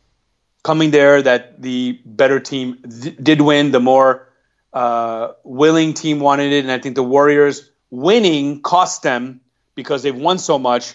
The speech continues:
They didn't have that hunger anymore, even though Draymond said, "Yeah, we're gonna win this game, this game, this game, and then we're gonna party." Um, I think Draymond was probably the only one who could, who, who could run on all engines because I think everyone was just tired.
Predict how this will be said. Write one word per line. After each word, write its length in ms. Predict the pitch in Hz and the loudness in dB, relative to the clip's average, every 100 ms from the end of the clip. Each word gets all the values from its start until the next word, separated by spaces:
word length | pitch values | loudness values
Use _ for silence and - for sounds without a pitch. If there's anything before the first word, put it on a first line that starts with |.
| _ _ _ | _ _ _
They 240 | 135 143 135 | -8 -6 -4
didn't 220 | 151 147 | -4 -4
have 220 | 131 135 | -2 0
that 100 | 127 | 0
hunger 340 | 123 139 135 | 0 -2 -2
anymore, 460 | 131 127 120 120 123 | -2 -2 0 2 2
even 240 | 143 147 | 0 0
though 180 | 143 139 | 2 2
Draymond 400 | 139 139 143 139 | 0 -2 -2 -4
said, 160 | 139 135 | -2 2
"Yeah, 160 | 196 196 - | 2 0 -6
we're 100 | 139 | -8
gonna 140 | 143 | -6
win 160 | 139 135 | -6 -4
this 160 | 165 | -6
game, 200 | - 160 | -4 -6
this 140 | 147 147 | -6 -6
game, 180 | 147 | -2
this 140 | 147 160 | -2 -2
game, 200 | 175 160 | -2 -2
and 80 | 135 | -2
then 120 | 131 | -4
we're 100 | 131 | -4
gonna 80 | 120 | -2
party." 480 | 156 170 175 175 _ _ _ _ _ _ - | 0 2 2 0 _ _ _ _ _ _ -4
Um, 240 | 139 135 | -2 0
I 60 | 135 | -2
think 200 | 151 131 | -6 -4
Draymond 300 | 151 151 147 | -2 0 0
was 120 | 139 | -2
probably 200 | 147 139 | -4 -4
the 100 | 139 | -6
only 220 | 147 156 | -4 -4
one 320 | 147 147 147 | 0 2 2
who 160 | 143 135 | -2 -8
could, 240 | 131 127 | -6 -8
who, 200 | 95 131 | -8 -10
who 180 | 139 131 | -8 -8
could 160 | 131 127 | -8 -2
run 160 | 147 | 2
on 80 | 156 139 | 2 2
all 200 | 143 147 | 2 2
engines 460 | 139 139 143 143 | -2 -12 -14 -14
because 180 | - 123 | -16 -14
I 40 | 123 | -12
think 180 | 127 123 | -10 -6
everyone 380 | 131 131 127 | -4 -2 -2
was 140 | 120 113 | -4 -8
just 180 | 113 - | -8 -2
tired. 480 | 123 120 120 117 | 2 4 2 0